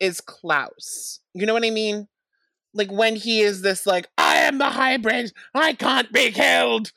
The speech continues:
like, kind of thing. Like, when he's like this, like, I love when he's so self-absorbent, but I'm star-, I love him more,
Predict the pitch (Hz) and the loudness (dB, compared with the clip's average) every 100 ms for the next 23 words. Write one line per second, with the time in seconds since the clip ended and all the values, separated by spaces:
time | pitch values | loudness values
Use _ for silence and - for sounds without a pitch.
0 | - _ 226 233 - 247 233 233 233 233 | -20 _ -2 -2 0 0 0 0 0 0
1 | 202 196 185 190 185 180 170 170 180 190 | 0 0 -2 -2 -2 -2 0 -2 0 -4
2 | - 220 214 208 214 220 214 202 185 - | -2 -2 0 2 0 -2 -6 -6 -8 -2
3 | 185 185 - 175 180 160 165 170 202 208 | -2 -2 -2 -4 -4 -6 -2 0 -2 -4
4 | _ _ _ - _ - 202 185 196 190 | _ _ _ -20 _ 2 2 4 0 0
5 | - 208 - 196 196 190 202 208 226 277 | -2 -2 2 2 0 0 2 2 2 0
6 | 247 196 180 180 196 214 240 | 0 0 0 2 0 0 -4